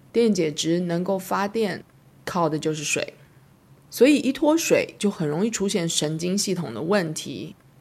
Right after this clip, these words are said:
包括抽搐啦，或是很头痛啦，哈，这个是很多人的，有的反应。那时我请我妹把水里加一点点海盐，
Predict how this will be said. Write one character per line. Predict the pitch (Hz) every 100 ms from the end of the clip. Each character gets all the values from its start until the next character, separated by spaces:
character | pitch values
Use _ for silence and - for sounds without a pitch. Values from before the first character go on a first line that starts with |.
| - _ _
包 | 151
括 | 156 156
抽 | 147 180 156
搐 | 165 - 170
啦， | 160 151 156 175 - - - -
或 | 208
是 | 185 - 190 170 - - - -
很 | - 170 151
头 | - 151 170
痛 | - 254 202
啦， | 185 175 175 202 -
哈， | 170 - 175 -
这 | - 175
个 |
是 | 170
很 | 175 156
多 | 156 160
人 | 156 151
的， | 143
有 | - 151
的 | 147
反 | - 147 143
应。 | 151 - 202 - _ _ - _ _ - -
那 | 262 285
时 | 269 185 190 - - - -
我 | - 196
请 | - 202
我 | 190
妹 | 160 196 180
把 | - 151 143
水 | - 160 180
里 | 165
加 | 151 180 196
一 |
点 | 180 170
点 | 180 202
海 | - 151
盐， | 147 151 160 208